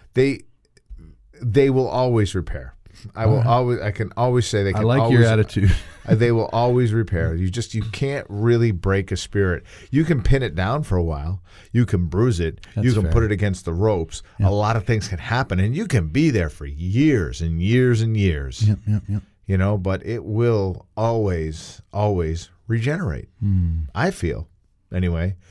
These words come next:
Speaker 2: Mm, it's
Speaker 1: I
Speaker 2: a
Speaker 1: mean,
Speaker 2: nice
Speaker 1: I,
Speaker 2: way of looking at things.
Speaker 1: I've, I've, I've gone through some hard times, you know?
Speaker 2: What?
Speaker 1: I mean, <clears throat> yeah.
Speaker 2: What?
Speaker 1: I, you know, I mean, I just recently came, um, from leaving a,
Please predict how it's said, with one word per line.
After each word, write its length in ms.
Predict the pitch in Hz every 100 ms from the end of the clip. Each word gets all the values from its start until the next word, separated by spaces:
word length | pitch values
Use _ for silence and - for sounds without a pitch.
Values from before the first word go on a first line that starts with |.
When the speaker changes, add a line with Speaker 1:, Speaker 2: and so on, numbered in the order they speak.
| -
Speaker 2:
Mm, 120 | 156
it's 100 | 147
Speaker 1:
I 60 | 143
Speaker 2:
a 20 |
Speaker 1:
mean, 120 | 170
Speaker 2:
nice 120 | 170
Speaker 1:
I, 20 | 156
Speaker 2:
way 100 | 139
of 60 |
looking 220 | 131 127
at 100 | 101
things. 300 | 92 80 71 160
Speaker 1:
I've, 240 | 202 160
I've, 260 | 135 196 143
I've 200 | 156 185
gone 260 | 175 226 240
through 140 | 208 175
some 200 | - 123
hard 280 | 110 -
times, 500 | - 90 73 55 - -
you 80 | 107
know? 160 | 104
Speaker 2:
What? 320 | 117 120 117 - -
Speaker 1:
I 80 | 131
mean, 80 | 127
<clears throat> 40 |
yeah. 340 | 160 233 165 78
Speaker 2:
What? 420 | 139 302 381 - - -
Speaker 1:
I, 180 | 127 143
you 340 | 147 - 151
know, 120 | 143
I 60 | 131
mean, 140 | 139
I 80 | 135
just 240 | 131 160 -
recently 440 | 151 160 151 139
came, 460 | - 123 120 120 117
um, 480 | 101 98 92 92 92 - - -
from 260 | 113 110
leaving 480 | 101 113 123 120
a, 40 | 110